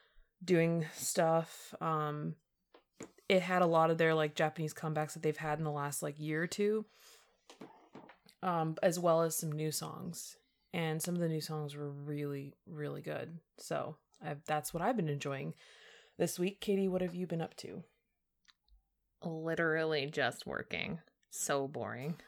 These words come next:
Speaker 1: <laughs> All right.
Speaker 2: Um, no, but I did get,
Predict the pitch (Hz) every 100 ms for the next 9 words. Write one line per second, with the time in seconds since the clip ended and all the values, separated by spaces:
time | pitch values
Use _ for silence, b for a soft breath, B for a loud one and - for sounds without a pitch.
0 | - 302 294 277 370 - 415 415 - -
1 | - - - - 294 311 175 165 151 202
2 | - _ _ _ _ 196 180 170 147 143
3 | 190 - 208 220 208 208 190 208 208 233
4 | 240 240 247 220 180 131 -